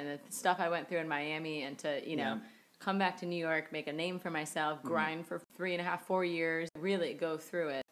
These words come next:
Speaker 1: Hard work really pays off.
Speaker 2: Right.
Speaker 1: That sounds so disgusting
Speaker 2: Well, it
Speaker 1: to me now. Like, I just, the concept, like, the
Speaker 2: Right.
Speaker 1: concept to,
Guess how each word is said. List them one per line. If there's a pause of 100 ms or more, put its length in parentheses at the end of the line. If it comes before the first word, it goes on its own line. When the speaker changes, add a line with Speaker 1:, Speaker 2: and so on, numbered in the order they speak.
Speaker 1:
Hard
work
really
pays
off. (140)
Speaker 2:
Right. (260)
Speaker 1:
That
sounds (580)
so
disgusting
Speaker 2:
Well,
it
Speaker 1:
to
me
now.
Like,
I
just, (220)
the
concept,
like,
the
Speaker 2:
Right.
Speaker 1:
concept
to,